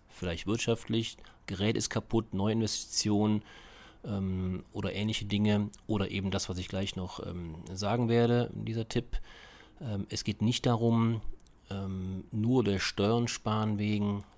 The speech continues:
ähm, Geld auszugeben. Da bin ich kein Freund von. Ja, das ist mir an der Stelle ganz wichtig.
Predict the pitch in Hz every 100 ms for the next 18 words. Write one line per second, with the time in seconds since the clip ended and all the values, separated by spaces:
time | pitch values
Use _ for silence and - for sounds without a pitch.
0 | - - - 101 101 95 90 98 - -
1 | - - - - - 82 82 - 98 85
2 | 80 82 - - - - - 104 101 95
3 | - 90 90 - 85 - - 82 95 -
4 | - - - - _ _ - 73 - -
5 | 92 98 92 92 90 90 90 87 - -
6 | - -